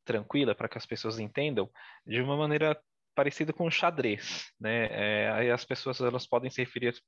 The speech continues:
"Poxa, é, como assim? O videogame é esporte e não é esporte?" A lógica é que é um esporte que deriva do resultado do esforço mental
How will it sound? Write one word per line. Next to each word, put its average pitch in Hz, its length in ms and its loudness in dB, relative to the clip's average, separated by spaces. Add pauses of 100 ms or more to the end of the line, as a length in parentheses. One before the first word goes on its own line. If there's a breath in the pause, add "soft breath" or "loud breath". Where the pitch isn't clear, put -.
"Poxa, 165 380 0 (720 loud breath)
é, 104 400 2
como 185 220 0
assim? 143 520 -4
O 107 40 -6
videogame 123 720 0
é 120 180 6
esporte 117 920 4 (140)
e - 40 -6
não 110 160 0
é 110 80 4
esporte?" 113 480 2
A - 20 2
lógica 135 680 4 (680)
é 120 80 -2
que - 120 -2
é 123 40 4
um 135 80 0
esporte 135 440 2
que 139 80 -14
deriva 127 360 0
do 127 100 -2
resultado 135 760 0 (520 loud breath)
do 131 320 2
esforço 143 600 0
mental 139 720 2